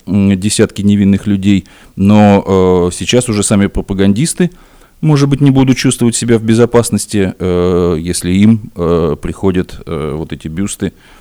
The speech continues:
э, и вот эти посылки. Вспомним о том, что, э, в своё время,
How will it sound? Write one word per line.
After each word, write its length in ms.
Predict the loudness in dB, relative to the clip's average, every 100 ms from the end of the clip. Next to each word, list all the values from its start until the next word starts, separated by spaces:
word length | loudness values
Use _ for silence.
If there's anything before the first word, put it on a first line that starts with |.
| _ -12
э, 420 | -6 -2 0 0
и 60 | 0
вот 180 | -2 -6
эти 120 | -10
посылки. 640 | -6 -4 0 0 0 -6 -6 _ _ -20
Вспомним 440 | -2 4 6 6
о 60 | 4
том, 240 | 4 2
что, 1300 | 0 -4 0 4 4 2 2 0 2 2 2 2 0 -4
э, 40 |
в 40 |
своё 240 | 0 2 2
время, 420 | 4 4 4